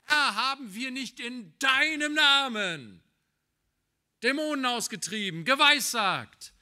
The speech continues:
großartige Gaben ausgeübt? Und Jesus sagt, tut mir leid,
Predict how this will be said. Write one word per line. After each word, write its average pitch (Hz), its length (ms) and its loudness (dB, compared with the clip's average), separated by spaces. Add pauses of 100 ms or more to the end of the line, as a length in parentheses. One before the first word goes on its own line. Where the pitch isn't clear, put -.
(220)
großartige 247 960 -2
Gaben 269 420 -2
ausgeübt? 233 1040 -6 (1200)
Und 92 80 -20
Jesus 92 260 -18
sagt, - 380 -20 (800)
tut - 140 -20
mir 113 80 -20
leid, - 320 -20